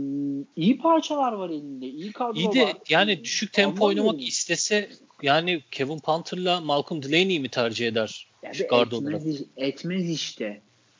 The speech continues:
Speaker 1: Ama ka-, oyun belki de şey, e, çok garip bir durum var ya. Messina, bence Messina da kendisi de bilmiyor ne oynatmak istediğini.
Speaker 2: <laughs>
Speaker 1: Bence sıkıntı bu zaten.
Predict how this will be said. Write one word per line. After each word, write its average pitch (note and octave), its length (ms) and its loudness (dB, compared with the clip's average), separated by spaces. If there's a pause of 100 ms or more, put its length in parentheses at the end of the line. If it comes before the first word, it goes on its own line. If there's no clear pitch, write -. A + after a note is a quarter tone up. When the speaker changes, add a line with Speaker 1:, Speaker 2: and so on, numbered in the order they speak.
Speaker 1:
Ama E3 160 2
ka-, G3+ 160 -2 (760)
oyun G3+ 320 2
belki D#3+ 480 -2
de G#3 100 4
şey, G#3 360 -2 (600)
e, B2+ 80 -10 (540)
çok A#3+ 240 0
garip G3+ 280 2
bir F#3+ 100 2
durum G3 280 0
var C3 160 -2
ya. A#2 160 -2
Messina, D#3+ 640 -2
bence C4 240 4
Messina A3+ 520 -2
da G3+ 120 0
kendisi G3+ 420 -6
de C4+ 120 2
bilmiyor D3+ 400 -4
ne C3 80 -6
oynatmak A#2 440 -12
istediğini. - 500 -6
Speaker 2:
<laughs> - 80 -12
Speaker 1:
Bence F3+ 240 2
sıkıntı F3+ 440 0
bu A#3+ 80 4
zaten. A#2+ 340 0